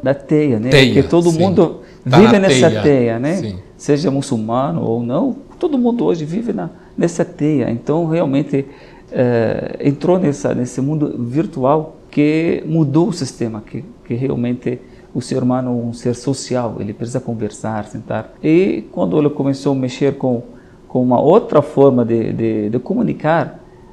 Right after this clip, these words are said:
Speaker 1: ele começou a entrar num mundo diferente e acaba caindo. Então tem, entre os muçulmanos tem, como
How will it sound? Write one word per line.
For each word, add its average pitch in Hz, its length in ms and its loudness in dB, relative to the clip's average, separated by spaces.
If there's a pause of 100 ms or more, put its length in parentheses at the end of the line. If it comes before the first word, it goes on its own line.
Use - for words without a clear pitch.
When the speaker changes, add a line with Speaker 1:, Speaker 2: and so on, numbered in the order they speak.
(220)
Speaker 1:
ele 147 100 0
começou 147 560 -4
a 151 40 -4
entrar 135 380 -4
num 131 100 -6
mundo 127 500 -6
diferente 127 640 -2
e - 160 -4
acaba 135 360 -6
caindo. 123 460 -6 (380)
Então - 180 -4
tem, 208 260 0
entre 170 180 -2
os 170 120 0
muçulmanos 175 580 -6
tem, 156 320 -8 (160)
como 127 300 -4